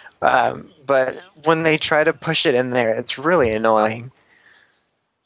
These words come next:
Uh, but, I mean, they're free to try to revive it. I still, even though they, some do better than the others, it still doesn't seem like any of them have been a runaway hit in terms of a revival.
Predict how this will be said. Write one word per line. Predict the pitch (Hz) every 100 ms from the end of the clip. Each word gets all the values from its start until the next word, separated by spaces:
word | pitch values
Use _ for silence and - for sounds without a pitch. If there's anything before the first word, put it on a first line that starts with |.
| _ _ _ _ _ _ -
Uh, | - 73 - -
but, | - 156
I | 156
mean, | 160
they're | 170
free | 185 - 170
to | 180
try | 127 - 127 156
to |
revive | 131 110 107 123 139
it. | 131
I |
still, | 143 - 190 180 156 180
even | 160 175
though | 190 165
they, | 156 131 - _
some | - - 160 151
do | 139
better | 135 139 131
than |
the | 120
others, | 120 135 123
it |
still | 120 143
doesn't | 143 143 135
seem | 123 139 131
like | 120 113 - - - _ _ 135
any | 131 151
of | 143
them | 127 123
have | 123
been | 123 123
a |
runaway | 117 127 123 113 110 113
hit | 123 139 131 127
in | 131
terms | 120 135 117
of | 123
a | 113
revival. | 113 104 101 123 110 98